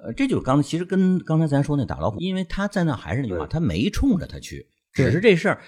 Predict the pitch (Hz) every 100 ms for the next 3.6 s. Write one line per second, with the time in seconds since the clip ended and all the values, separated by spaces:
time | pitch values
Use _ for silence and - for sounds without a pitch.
0 | - - 202 123 113 175 135 160 123 180
1 | 165 156 165 120 110 143 95 98 131 170
2 | 170 147 - - 165 98 87 135 147 101
3 | 101 98 90 71 -